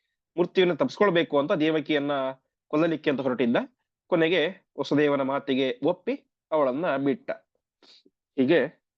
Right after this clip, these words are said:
ವಸುದೇವನ ಮತ್ತು ದೇವಕಿ ದೇವಿಯ ಮದುವೆಯ ಕಥೆಯನ್ನು ಆಚಾರ್ಯರು ಪ್ರಾರಂಭದಲ್ಲಿ ಹೇಳ್ತಾರೆ.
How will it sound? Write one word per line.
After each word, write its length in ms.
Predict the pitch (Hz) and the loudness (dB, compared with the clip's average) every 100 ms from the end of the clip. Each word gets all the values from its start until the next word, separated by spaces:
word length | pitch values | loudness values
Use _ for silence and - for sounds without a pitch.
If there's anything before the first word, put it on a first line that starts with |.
| - | -8
ವಸುದೇವನ 440 | 127 131 131 123 123 123 - _ _ _ - | 0 2 2 2 0 -4 -8 _ _ _ -10
ಮತ್ತು 200 | 139 135 | -6 0
ದೇವಕಿ 400 | 131 127 117 123 | 2 0 0 -2
ದೇವಿಯ 280 | 117 117 185 | -2 -2 -4
ಮದುವೆಯ 360 | 147 127 127 120 | -4 -2 -2 -4
ಕಥೆಯನ್ನು 360 | 117 120 139 | -4 -4 -2
ಆಚಾರ್ಯರು 340 | 120 123 117 113 | -4 -2 -4 -2
ಪ್ರಾರಂಭದಲ್ಲಿ 420 | 110 113 110 107 | -4 -4 -6 -6
ಹೇಳ್ತಾರೆ. 440 | 113 - 143 226 | -6 -4 -4 -4